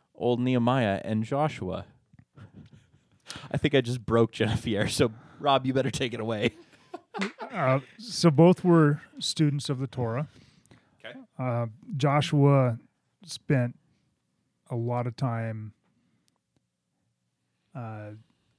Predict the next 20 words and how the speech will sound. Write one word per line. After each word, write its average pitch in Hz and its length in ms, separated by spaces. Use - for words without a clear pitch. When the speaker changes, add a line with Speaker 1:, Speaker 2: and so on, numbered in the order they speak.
Speaker 2:
almost 180 320
in 165 80
a 123 100
discipleship 123 680
relationship 120 720
with 123 200
Moses. 110 720
He 131 160
was 113 340
the 117 80
servant 127 420
of 117 60
Moses. 113 500
He 120 60
was 107 120
at 113 140
the 113 100
tent 120 300
of 101 140
meeting 117 540